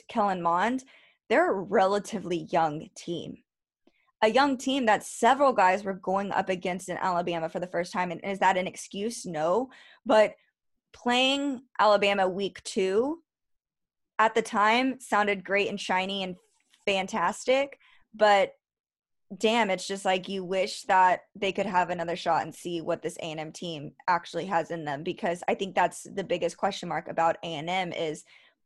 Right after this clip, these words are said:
are they a good team? Undoubtedly. Do they have the best defense in the S E C? Yes.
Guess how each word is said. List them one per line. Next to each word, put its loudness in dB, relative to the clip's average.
are 6
they 4
a 2
good 0
team? -2
Undoubtedly. 0
Do -2
they 2
have 2
the 0
best 4
defense -4
in -10
the -2
S -2
E -6
C? -4
Yes. 0